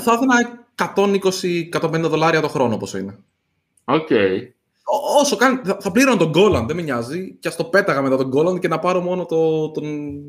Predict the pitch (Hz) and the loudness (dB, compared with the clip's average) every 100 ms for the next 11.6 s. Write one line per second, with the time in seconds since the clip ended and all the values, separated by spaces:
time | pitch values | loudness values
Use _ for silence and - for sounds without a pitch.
0 | 143 - _ _ - - - 139 139 135 | -20 -20 _ _ -20 -16 -4 -2 4 4
1 | 131 131 127 104 95 - _ _ _ _ | 4 0 0 -2 -2 -8 _ _ _ _
2 | _ _ _ _ _ _ _ _ _ _ | _ _ _ _ _ _ _ _ _ _
3 | _ _ 123 120 110 127 127 107 101 - | _ _ -8 -4 -2 -2 0 0 2 4
4 | 247 202 127 117 - - - 175 123 127 | 6 6 4 0 -6 -4 0 2 4 4
5 | 143 - - - - _ 139 143 151 165 | 2 -2 -8 -16 -20 _ 0 2 4 2
6 | 143 135 139 160 160 156 135 123 113 104 | -2 0 0 0 -2 0 2 2 2 -4
7 | 98 110 _ _ _ - - 117 117 127 | -10 -18 _ _ _ -20 -8 -6 -2 2
8 | 120 127 104 104 101 - 107 101 107 120 | 2 2 0 -2 -2 -6 -8 -6 -4 -4
9 | 117 101 95 95 101 110 123 127 120 110 | -6 -8 -8 -6 -8 -6 -6 -6 -4 -4
10 | 104 98 87 - 107 117 120 - 131 127 | -4 -8 -16 -12 -4 2 2 2 2 4
11 | 113 117 123 123 117 110 | 4 4 2 4 2 0